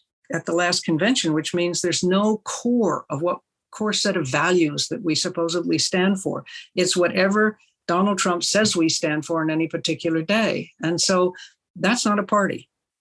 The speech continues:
That's a cult. And this country, I believe, does best when it has two major parties, a, a center left and a center right. And right now,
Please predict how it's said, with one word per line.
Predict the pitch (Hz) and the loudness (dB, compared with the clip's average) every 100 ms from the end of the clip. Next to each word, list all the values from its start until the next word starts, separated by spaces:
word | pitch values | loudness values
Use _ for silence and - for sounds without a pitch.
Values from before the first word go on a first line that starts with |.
| - | -10
That's | 165 180 196 | -4 -2 -4
a | |
cult. | 185 151 - _ _ _ _ _ _ | -2 -2 -2 _ _ _ _ _ _
And | 165 165 165 160 | 0 2 2 2
this | 233 | 0
country, | - 226 208 - 185 180 | 0 0 0 0 0 0
I | 147 | -2
believe, | 190 208 208 214 220 - 180 | 0 0 0 0 -2 -8 -4
does | 165 151 | -2 0
best | 151 165 196 - 190 | -2 0 0 -2 -2
when | 170 | -2
it | 156 | -2
has | 156 156 - | -2 -2 -2
two | - 190 208 220 - - - _ - | 0 2 2 0 -6 -20 -20 _ -4
major | 165 185 190 190 | 0 2 2 -2
parties, | - 175 185 220 190 | -2 0 0 0 0
a, | 156 - | -2 -2
a | 156 156 | -4 -4
center | - - 185 185 | -4 -2 0 2
left | 170 175 190 185 | 2 0 0 -2
and | 156 | -2
a | |
center | 147 170 160 | -2 -2 -2
right. | 147 147 214 - _ _ _ _ _ _ _ _ - | -2 -2 -2 -6 _ _ _ _ _ _ _ _ -12
And | - 160 | -6 -2
right | 170 190 | 0 0
now, | 185 175 180 202 196 | -2 -2 0 0 -2